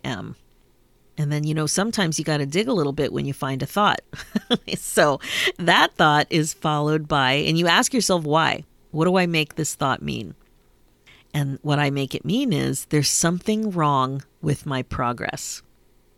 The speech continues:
And then to dig a little farther, you just keep digging. "Why, or what do I make this mean?" are great prompts to see what's really under there.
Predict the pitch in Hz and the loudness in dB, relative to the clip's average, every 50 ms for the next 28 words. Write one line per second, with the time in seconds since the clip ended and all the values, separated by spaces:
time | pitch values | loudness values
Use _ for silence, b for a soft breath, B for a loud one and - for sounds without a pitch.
0 | _ _ - 139 143 147 147 147 147 - 151 151 143 135 151 147 139 143 147 - | _ _ -4 -2 0 2 0 0 0 -2 0 0 0 2 2 0 0 0 0 2
1 | - 214 247 349 381 262 180 156 151 143 143 147 156 - - 214 226 214 202 277 | 2 4 4 4 4 4 4 4 2 2 0 -2 -2 -2 -2 -2 -2 0 0 0
2 | 294 240 196 147 127 120 131 139 135 135 135 135 139 160 196 226 214 175 143 135 | 2 2 0 -2 -2 -4 -2 0 2 2 4 4 4 4 4 4 4 2 2 0
3 | 135 135 143 143 156 160 156 160 156 156 - - 185 170 - - 196 233 285 277 | 0 0 0 0 0 0 0 -2 -4 -4 -4 -4 -4 -4 -4 -4 -4 -2 -2 -2
4 | 226 196 190 196 - _ _ _ _ _ _ _ _ _ 143 143 139 131 - 147 | -2 -2 -4 -6 -8 _ _ _ _ _ _ _ _ _ -4 -4 -4 -4 0 2
5 | 147 160 190 202 - - - 220 208 196 160 - - - - - 147 - - - | 4 4 4 2 0 0 0 2 2 2 0 0 -2 -6 -6 -4 -4 -2 0 0
6 | 156 151 147 143 147 - - 139 135 143 156 185 233 269 294 269 277 240 208 190 | 2 2 2 0 -2 -2 -2 -2 0 0 2 2 2 2 2 2 2 4 6 6
7 | 185 185 185 180 190 | 8 8 8 6 4